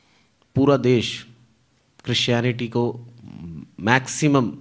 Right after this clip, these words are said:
पॉपुलेशन क्रिश्चियनिटी है, मसीह लोग हैं वहाँ,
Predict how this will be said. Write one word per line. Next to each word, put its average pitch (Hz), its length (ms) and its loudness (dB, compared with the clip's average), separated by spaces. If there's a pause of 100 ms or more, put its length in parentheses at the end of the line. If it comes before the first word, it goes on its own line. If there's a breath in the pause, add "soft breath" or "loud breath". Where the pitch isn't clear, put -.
(120)
पॉपुलेशन 120 540 2
क्रिश्चियनिटी 107 680 -4
है, 71 160 -14 (840)
मसीह 135 360 2
लोग 104 240 2
हैं 90 80 0
वहाँ, 80 360 -8